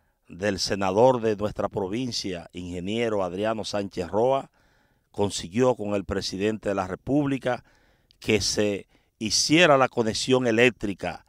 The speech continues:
y hoy Río Limpio es un distrito iluminado, vamos a decir, como Comendador, como Pedro Santana, donde allí también hay que destacar,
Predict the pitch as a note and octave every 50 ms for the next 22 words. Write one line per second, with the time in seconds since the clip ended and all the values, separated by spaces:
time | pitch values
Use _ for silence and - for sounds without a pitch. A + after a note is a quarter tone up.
0 | _ _ _ _ - F2+ F2+ F#2 G2+ A2+ A#2+ A#2+ A#2+ A#2 - - _ - F2+ F2+
1 | F#2+ F#2 F2+ G2 A2+ A#2 A2+ G#2 - G2+ G2 F#2+ F#2 F2 _ _ _ _ _ _
2 | _ _ - A2 B2 B2+ - - - - A2+ G#2+ G#2+ G#2 F#2+ - A2 A2 B2 A#2+
3 | - - A#2 A2 A2 A2 G#2+ G#2+ G#2 A2 C3+ D#3+ E3 D3+ B2+ A2+ G#2 F2 - -
4 | _ _ _ _ _ _ _ - G#2+ A#2+ A#2+ B2 A2+ G#2 - - G#2 G#2 G2+ F#2
5 | - - - A2+ A2+ G#2+ G2+ - G2+ G2 F#2 G2 G2 - - G#2 F#2+ G2 G2+ G2
6 | F2+ F#2 F2+ F2+ G2+ A#2 C3 B2+ A2+ F#2+ E2+ D2+ - _ _ _ _ - - G#2+
7 | G#2 G2+ G#2 F#2+ - G#2 G2+ F#2+ G2 G2+ - - F#2 E2+ D#2+ - F#2+ G2+ F#2+ F2+
8 | E2 D#2 D#2 - _ _ _ _ _ _ _ _ _ _ _ _ _ _ G2+ G2+
9 | G#2 G2+ G2 F#2+ F2+ E2 G#2 B2+ C3+ - A#2 G#2+ G2 F#2+ F2+ G#2 A2 B2 C3+ C3
10 | B2 G#2+ G2+ - - - F#2 G2+ F#2 - - G2 G2 G2+ - - F#2 F2 - -
11 | G2 G#2 G#2+ G2 F2 D#2+ D2 -